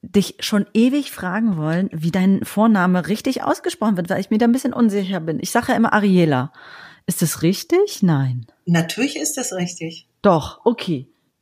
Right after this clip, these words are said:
Speaker 2: Klar. Also das hat mich meine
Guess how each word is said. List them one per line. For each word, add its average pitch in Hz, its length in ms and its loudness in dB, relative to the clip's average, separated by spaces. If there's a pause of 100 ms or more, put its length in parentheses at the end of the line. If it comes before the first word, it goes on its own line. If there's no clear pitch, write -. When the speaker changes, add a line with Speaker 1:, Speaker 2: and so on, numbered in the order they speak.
Speaker 2:
Klar. 262 320 2 (960)
Also 208 180 0 (220)
das 202 220 -4 (320)
hat 220 200 -2
mich 240 160 -2
meine 196 340 0